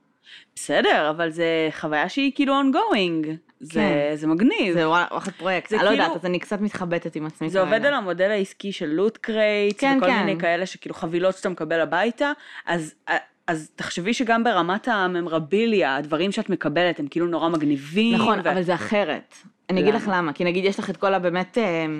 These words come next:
Speaker 2: אם אני מדברת סתם על עולם הטיפוח, כל הגלוסי בוקס והשטויות
Speaker 1: אהה.
Speaker 2: האלה שאת משלמת מחיר חודשי, את מקבלת, אה, קופסאות,
Speaker 1: כן.
Speaker 2: ואת לא יודעת מה הולך להיות שם.
Speaker 1: כן.
Speaker 2: אבל זה כאילו סתם ד-, ד-, כל מיני דברי טיפוח שהם כזה, כאילו, זה לא שאת מקבלת חבילה, ויש לך חודש לפתור קייס. אם את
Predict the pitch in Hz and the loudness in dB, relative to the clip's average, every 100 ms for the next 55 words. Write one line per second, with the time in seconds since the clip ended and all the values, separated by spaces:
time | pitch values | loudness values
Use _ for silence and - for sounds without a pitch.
0 | 160 - - - - - - - _ 180 | -10 -16 -20 -20 -20 -20 -20 -20 _ 0
1 | 196 185 185 190 196 190 175 180 180 - | 2 4 4 2 0 0 2 0 -2 -2
2 | 208 190 - 196 175 180 190 - 202 170 | -2 -2 0 0 2 2 0 -2 -2 -2
3 | 160 165 160 170 180 180 208 - 175 175 | -2 -4 -4 0 0 0 -2 -4 -4 -2
4 | 170 160 160 175 156 160 170 170 160 139 | -2 -2 -6 -6 -6 -4 -4 -4 -6 -2
5 | 143 143 - 143 - 156 156 180 175 - | -2 -2 -4 -6 -6 -10 -6 0 2 4
6 | 196 185 151 - 139 - 190 269 - 147 | 2 2 -2 -2 -6 -4 -2 -2 -2 -8
7 | - - - - 196 196 294 320 381 - | -8 -14 -8 0 2 4 2 2 0 0
8 | 330 330 247 262 180 254 - - 247 302 | 0 2 2 0 -4 -10 -8 0 4 4
9 | 285 247 220 175 180 208 247 220 - 269 | 4 4 2 -2 -2 0 0 -2 0 0
10 | 254 247 214 214 202 - - - - - | 2 0 0 -2 -4 -8 -20 -20 -20 -4
11 | 294 311 285 208 254 330 370 247 214 220 | 2 4 4 4 2 2 -2 0 0 0
12 | - 180 170 175 262 - 185 180 214 - | -2 0 2 2 2 -2 -4 -4 -4 -2
13 | 208 214 196 - 180 156 185 127 - - | 0 0 -2 -2 -4 -2 -2 -2 -4 -14
14 | _ _ - - - - 277 | _ _ -20 -20 -18 0 2